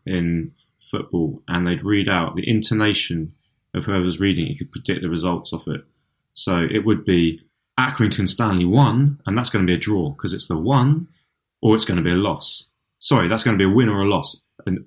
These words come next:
a draw is always Accrington Stanley one, Wycombe Wanderers one. That's always gonna be a draw. It's the intonation. So with darts, they always trick you with the intonation, 'cause they'll throw, like, a, they'll, they'll throw their three darts. They'll be like,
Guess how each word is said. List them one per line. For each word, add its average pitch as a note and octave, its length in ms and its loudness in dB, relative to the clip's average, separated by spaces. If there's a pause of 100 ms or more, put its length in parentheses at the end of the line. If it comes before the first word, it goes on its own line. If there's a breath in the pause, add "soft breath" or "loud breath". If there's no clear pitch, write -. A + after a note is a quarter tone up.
(100)
a F#2 60 -4
draw A2 420 4
is F2 120 -2
always F2+ 220 0
Accrington - 480 -6
Stanley E2 640 -2
one, G2+ 500 -6 (1040)
Wycombe E2+ 240 -4
Wanderers F#2 420 -8 (140)
one. E2+ 280 -4 (320)
That's - 140 -10
always F#2+ 200 -4
gonna E2+ 140 -2
be D#2+ 60 -2
a D#2+ 40 -4
draw. F2 140 -4
It's - 80 -8
the F#2+ 80 -4
intonation. F2 420 -2
So G#2 100 -2
with - 140 -6
darts, G2+ 420 0 (280 loud breath)
they G#2 80 2
always A2 220 6
trick - 420 -2
you F2 100 0
with D#2 100 -2
the F2+ 60 0
intonation, F#2 680 -2 (360 soft breath)
'cause E2+ 140 -2
they'll F2+ 140 2
throw, G#2+ 320 0
like, F2 280 0
a, E2+ 280 0 (240)
they'll, G2 120 -4 (160)
they'll G2+ 120 2
throw G#2 220 0
their F2+ 120 2
three F2+ 200 0
darts. F2+ 300 0
They'll F#2+ 120 -2
be F2+ 120 4
like, F2 320 0